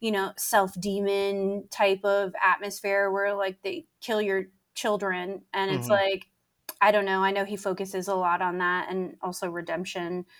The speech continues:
Speaker 1: And so there
Speaker 2: Mm-hmm.
Speaker 1: was, like, a, a small redemption arc, but at the end you're like, "Really?" Like, and then you live with this, like, trauma with you forever. And, and, uh,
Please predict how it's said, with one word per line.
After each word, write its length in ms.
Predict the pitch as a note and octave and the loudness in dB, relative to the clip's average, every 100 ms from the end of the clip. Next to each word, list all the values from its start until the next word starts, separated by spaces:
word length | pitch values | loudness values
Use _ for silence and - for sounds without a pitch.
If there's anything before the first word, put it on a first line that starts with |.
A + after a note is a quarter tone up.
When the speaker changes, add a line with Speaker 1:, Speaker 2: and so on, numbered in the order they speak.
| - | -12
Speaker 1:
And 120 | F#3+ G3+ | -6 -2
so 140 | G3 | 0
there 120 | F#3 | 0
Speaker 2:
Mm-hmm. 20 | |
Speaker 1:
was, 220 | F3 F#3+ F3+ | 0 -2 0
like, 160 | F#3 | -2
a, 260 | F#3+ F3+ F3+ F#3+ | 0 0 -2 -4
a 80 | |
small 340 | F#3+ - G3 F3+ | -4 -2 -2 0
redemption 480 | F3 F3 F#3 F#3+ F#3 | -2 -4 -4 -4 0
arc, 260 | F3+ F#3+ | 0 2
but 280 | G3+ E3 - _ - | 0 0 -4 _ -2
at 140 | G3 | 0
the 120 | F#3+ | 2
end 140 | F#3 F3+ | 0 -2
you're 100 | F#3 | -4
like, 260 | E3 F#3+ - | -4 -8 -10
"Really?" 540 | F#3+ G3+ A3 B3+ B3 F#3+ | -4 0 0 0 -2 4
Like, 320 | G3+ G3 - - - - | 4 4 -2 -18 -20 0
and 100 | A3 | 2
then 100 | A3 | 4
you 120 | A3 | 4
live 340 | F#3 G#3 G#3+ | 4 6 6
with 180 | F#3+ G3+ | 4 0
this, 200 | G3+ G3 | 0 -2
like, 200 | F#3+ G3 | -2 -4
trauma 840 | - G#3+ G3 G3+ F#3+ F3+ F#3 E3+ _ _ _ _ _ - | -4 4 8 8 6 4 2 0 _ _ _ _ _ -2
with 240 | G#3 F#3+ | 0 2
you 160 | G3+ F#3+ | 2 2
forever. 420 | - G3 F#3+ F#3 | 8 8 10 8
And, 240 | F#3+ C4 C4+ | 8 8 8
and, 280 | A#3+ C4 B3 | 8 8 10
uh, 440 | B3 A#3 A3 A3 | 12 12 12 10